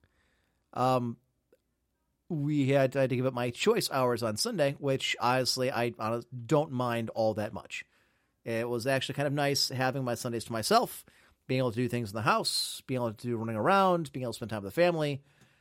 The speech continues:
But today I had to step in. And wow, what a Sunday did I have. Shit. I will have a nice bonus check waiting for me.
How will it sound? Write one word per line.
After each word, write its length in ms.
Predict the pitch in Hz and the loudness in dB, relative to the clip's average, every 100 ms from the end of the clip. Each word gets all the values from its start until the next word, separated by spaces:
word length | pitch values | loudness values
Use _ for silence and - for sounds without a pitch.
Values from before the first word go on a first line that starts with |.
| _ _ | _ _
But 200 | 143 135 | 2 2
today 300 | - 180 202 | 4 6 8
I 120 | 170 | 8
had 100 | 175 | 6
to 60 | 151 | 4
step 260 | 175 147 | 4 4
in. 140 | 127 - - _ _ _ _ _ _ _ _ _ _ _ | 4 -4 -14 _ _ _ _ _ _ _ _ _ _ _
And 480 | 127 135 135 135 131 | -2 0 2 0 -2
wow, 580 | 123 139 160 180 202 196 | 0 4 8 10 12 10
what 260 | 180 151 147 | 8 6 4
a 140 | 127 | 2
Sunday 560 | - - 165 170 175 170 | 0 0 0 6 6 6
did 120 | 156 | 4
I 180 | 160 151 | 4 4
have. 340 | 147 123 98 - | 4 4 0 -4
Shit. 420 | - 165 165 - _ _ _ _ _ _ _ _ _ _ _ _ _ | 4 6 6 4 _ _ _ _ _ _ _ _ _ _ _ _ _
I 160 | 110 117 | -6 -4
will 80 | 117 | 0
have 160 | 127 | 0
a 80 | 123 | 0
nice 320 | 135 165 165 | 2 2 0
bonus 420 | 147 135 160 160 | -2 0 2 0
check 300 | 135 160 147 | 0 0 0
waiting 300 | - 135 139 | 0 -2 -2
for 100 | 139 | -6
me. 240 | 143 - | -10 -12